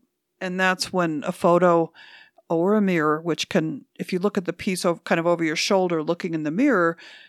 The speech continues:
it can look like it's further away than it is. And it's also in reverse. So it, sometimes you notice things that you wouldn't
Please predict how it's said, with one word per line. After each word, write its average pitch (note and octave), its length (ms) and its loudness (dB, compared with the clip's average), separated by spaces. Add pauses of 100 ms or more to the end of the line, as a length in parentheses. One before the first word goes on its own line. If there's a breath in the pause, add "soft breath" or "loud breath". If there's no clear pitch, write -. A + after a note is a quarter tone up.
(360 loud breath)
it G3+ 120 -2
can F#3 180 -2
look G3+ 180 0
like D#3+ 180 2
it's - 140 -4
further F3 340 2
away D#3 360 2
than C#3+ 160 -8
it C3+ 100 -8
is. A#2 460 -6
And E3 160 -6
it's D3+ 120 -10
also D#3+ 360 -4
in C#3+ 320 -8 (160)
reverse. G#3 480 -6
So D#3 260 -4
it, - 100 -14
sometimes G3 420 -4
you E3 80 -6
notice F3 440 0
things D3+ 420 -6
that - 180 -4
you E3+ 100 -8
wouldn't E3+ 400 -8